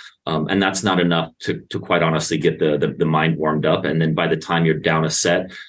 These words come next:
you're already spinning and kind of going down to a negative place. And so to already feel sharp, I think is just that little tiny advantage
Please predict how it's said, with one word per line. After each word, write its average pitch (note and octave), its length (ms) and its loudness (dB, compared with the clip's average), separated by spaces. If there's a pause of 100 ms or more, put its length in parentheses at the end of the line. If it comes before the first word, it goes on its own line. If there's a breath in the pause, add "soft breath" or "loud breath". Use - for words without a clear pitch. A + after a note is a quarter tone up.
(160 loud breath)
you're E2 160 2
already E2 180 2
spinning E2 460 0
and D#2 120 -2
kind D#2 220 -4
of D#2 80 -6
going D#2 300 -4
down D#2+ 240 0
to E2 120 -4
a D#2 40 2
negative D2+ 440 0
place. F2 380 2
And D#2+ 160 -2
so D#2+ 160 2
to D2+ 60 2
already E2+ 260 2
feel E2 220 0
sharp, F2+ 420 0
I E2 120 0
think D#2+ 360 0
is D#2+ 320 0
just F#2 220 0
that E2+ 160 0
little F#2 220 2
tiny F2 260 2
advantage E2+ 560 0